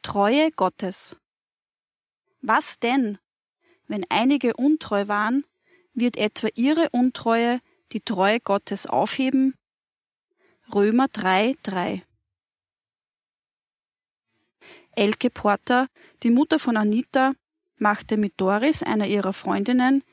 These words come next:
eine Wanderung. Sie hatten sich beide von ihren Familien freigespielt und genossen die Ruhe.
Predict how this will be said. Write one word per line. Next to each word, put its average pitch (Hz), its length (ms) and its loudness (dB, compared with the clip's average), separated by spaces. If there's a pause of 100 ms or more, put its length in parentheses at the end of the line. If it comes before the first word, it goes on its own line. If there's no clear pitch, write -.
(140)
eine 208 300 -2
Wanderung. 196 580 -2 (1160)
Sie 254 200 0
hatten 240 280 2
sich 285 200 -4
beide 220 280 2
von 254 180 -2
ihren 240 220 0
Familien 240 500 0
freigespielt 254 840 -2 (240)
und 220 220 -4
genossen 208 580 0
die 262 120 0
Ruhe. 196 400 -4